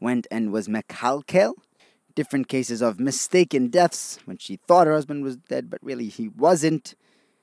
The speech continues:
And whether Kiddushin with a Ye-, Ye-, Yevama is Toifes or not. But back in our Mishnah, we had a case of a woman who was told that her first husband was dead and remarried. If she had married Al Pi Bezdin, she has to divorce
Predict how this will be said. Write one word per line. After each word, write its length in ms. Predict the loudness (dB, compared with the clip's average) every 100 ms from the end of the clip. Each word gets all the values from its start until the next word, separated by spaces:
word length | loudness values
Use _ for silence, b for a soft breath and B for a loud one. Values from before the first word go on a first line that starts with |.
| _ _ _ _ _
And 220 | -2 4 6
whether 240 | 8 6
Kiddushin 420 | 4 2 2 2
with 120 | 0
a 40 | 2
Ye-, 220 | 2 2 0
Ye-, 500 | -4 -2 0 0 0
Yevama 400 | 2 4 2 2
is 340 | 0 0 -2 -8
Toifes 420 | -12 -10 -8 -10 -10
or 120 | -6
not. 360 | -2 0 -2 _ _
But 80 | -6
back 180 | -2 0
in 60 | 2
our 80 |
Mishnah, 200 | 0 2
we 100 | 4
had 160 | 6 4
a 180 | 2 0
case 260 | -2 -2
of 80 | -2
a 80 | -2
woman 280 | -2 -4 -2
who 200 | -2 -2 b b _ _ _ _ _ _ _
was 160 | -6 -6
told 540 | 4 8 8 8 6
that 140 | 4 2
her 80 | 0
first 300 | 0 0 0
husband 380 | 0 0 -2
was 160 | -2 -4
dead 280 | -6 -8 -4
and 200 | -2 2
remarried. 680 | 2 2 2 0 -4 -6 -6
If 120 | -6
she 280 | -6 -2 0
had 180 | 0
married 420 | 0 0 0 0 0
Al 220 | 2 2
Pi 220 | 2 -2
Bezdin, 640 | 4 10 10 10 4 2 0
she 120 | -6
has 200 | -8 -8
to 80 | -4
divorce 580 | -4 0 2 0 -4